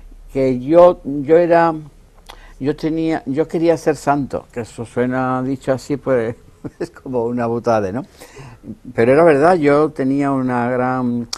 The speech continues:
yo había leído mucha poesía mística, en fin, y yo quería,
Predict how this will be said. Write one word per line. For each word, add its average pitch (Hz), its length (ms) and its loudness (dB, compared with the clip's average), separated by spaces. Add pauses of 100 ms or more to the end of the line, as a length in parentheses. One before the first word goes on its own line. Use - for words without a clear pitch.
(140)
yo 139 100 2
había 160 160 8
leído 143 300 4
mucha 135 280 -2
poesía 120 360 -2
mística, 151 800 0
en 123 100 -6
fin, 139 260 -6
y 123 320 -6
yo 143 340 -2
quería, 143 560 0